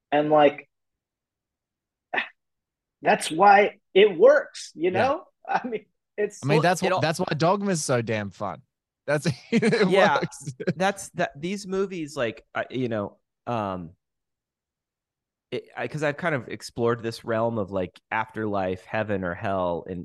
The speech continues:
Speaker 3: in the creative realm. You know, it's like, it's so fun to work with that medium 'cause no one has an answer. So you
Speaker 2: Yeah.
Speaker 3: can kinda do whatever you want. You know, to the lighter side of it, Defending Your Life is one of my favorite comedies because it plays with what po-, possibly is an afterlife.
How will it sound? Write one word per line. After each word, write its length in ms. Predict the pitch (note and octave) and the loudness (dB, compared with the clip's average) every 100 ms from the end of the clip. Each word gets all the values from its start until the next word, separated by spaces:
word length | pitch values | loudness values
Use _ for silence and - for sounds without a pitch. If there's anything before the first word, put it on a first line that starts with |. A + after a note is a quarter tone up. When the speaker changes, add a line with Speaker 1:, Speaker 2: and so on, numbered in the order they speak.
| - | -10
Speaker 3:
in 80 | G2 | -10
the 80 | |
creative 480 | F2 - F#2+ G2 A2 | -10 -8 -4 -4 -4
realm. 300 | A#2+ A#2 C3 - | -2 -4 -6 -8
You 100 | B2 | -4
know, 140 | A#2+ | -2
it's 160 | G2+ - | -4 -6
like, 180 | A2 - _ _ _ _ | -8 -8 _ _ _ _
it's 180 | C3+ B2+ | -8 -6
so 320 | - E3 F3+ | -6 -2 -2
fun 320 | F3 - E3+ C3 | -2 -4 -2 -2
to 80 | |
work 300 | A2+ B2+ C#3+ | -2 -2 -4
with 100 | A2 | -8
that 240 | - F#2 - | -4 -4 -4
medium 320 | B2+ B2 G2 | -6 -6 -8
'cause 220 | - G2+ | -12 -14
no 240 | G2 C3 D#3+ | -4 0 0
one 160 | D#3 | 0
has 240 | A2 F#2 F2 | -2 -6 -6
an 80 | D2 | -8
answer. 460 | C2+ - E2 A#2 - - - | -10 -10 -10 -10 -14 -20 -12
So 160 | - | -8
you 100 | C#3+ | -8
Speaker 2:
Yeah. 100 | C#3+ | -8
Speaker 3:
can 40 | A#2+ - E3+ | -12 -8 -6
kinda 180 | E3+ A2+ | -4 -2
do 100 | G#2+ | -2
whatever 240 | F#2+ F2 | -2 -4
you 160 | F2+ E2+ | -4 -4
want. 380 | F2 D2 C#2+ _ _ | -4 -4 -6 _ _
You 100 | B2 | -6
know, 260 | G#2 F2 - _ - | -4 -6 -10 _ -8
to 120 | C3 | -4
the 120 | A2+ | -2
lighter 320 | G#2+ C#3 C#3+ | 0 0 -2
side 240 | - G#2 F#2+ | -2 -4 -4
of 80 | |
it, 120 | F2+ - | -6 -10
Defending 420 | G#2+ C#3 B2 A2 | -8 -4 -4 -4
Your 120 | F#2 G2 | -4 -2
Life 260 | C3 C3 | -4 -4
is 100 | F2 | -10
one 120 | G2+ | -8
of 60 | F2+ | -8
my 100 | E2+ | -8
favorite 300 | - F2 D#2+ | -8 -10 -10
comedies 560 | - B2 B2+ G2 F2 - | -6 -4 -4 -4 -8 -12
because 280 | F2+ G2 | -14 -12
it 140 | F2+ - | -12 -12
plays 280 | F#2 F#2 F#2+ | -10 -10 -10
with 140 | F2 - | -12 -8
what 200 | F2 - | -8 -6
po-, 280 | F#2+ F2+ D#2+ _ - | -6 -6 -8 _ -18
possibly 400 | F2+ F#2+ E2 D#2+ | -14 -12 -10 -8
is 140 | D2+ | -8
an 60 | E2 | -6
afterlife. 600 | G2+ C3 E2+ A1 G#1+ | -6 -6 -10 -12 -14